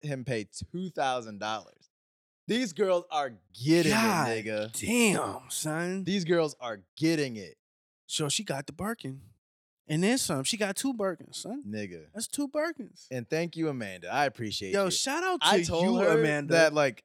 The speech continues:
Speaker 2: The
Speaker 1: we
Speaker 2: more
Speaker 1: need
Speaker 2: you
Speaker 1: you to be
Speaker 2: know.
Speaker 1: the person to, like, come in and just, like, be sending us, like, info every time, updates,
Speaker 2: She'll
Speaker 1: whatever.
Speaker 2: be our fact checker.
Speaker 1: Yes. She's going to be that person.
Speaker 2: Wow.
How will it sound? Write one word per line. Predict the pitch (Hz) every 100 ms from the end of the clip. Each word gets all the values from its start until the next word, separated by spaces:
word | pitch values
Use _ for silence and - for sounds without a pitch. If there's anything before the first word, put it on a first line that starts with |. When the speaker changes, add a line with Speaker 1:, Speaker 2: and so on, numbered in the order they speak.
| _
Speaker 2:
The | 165
Speaker 1:
we | 175
Speaker 2:
more | 202 269
Speaker 1:
need | -
Speaker 2:
you |
Speaker 1:
you | 262
to | 202 208
be | 165
Speaker 2:
know. |
Speaker 1:
the | 160
person | 147 156 156 156
to, |
like, | 135 117 113
come | 135 123
in | 123
and | 117
just, | 107 104
like, | 107 90
be | 95 107
sending | - 117 107
us, | 104 98 104
like, | 92 - _ _
info | 104 98 80 73
every | 95 101
time, | 117 104 107 110 117 _ -
updates, | 101 104 104 - -
Speaker 2:
She'll | -
Speaker 1:
whatever. | 190 175
Speaker 2:
be | 196
our | 196
fact | - 190 190
checker. | - 135 117 107
Speaker 1:
Yes. | 117 82 - - _
She's | - 131 139
going | 131 120 110
to | 104
be | 98
that | 80 73
person. | - - - _ _ _ _ _ -
Speaker 2:
Wow. | 170 160 -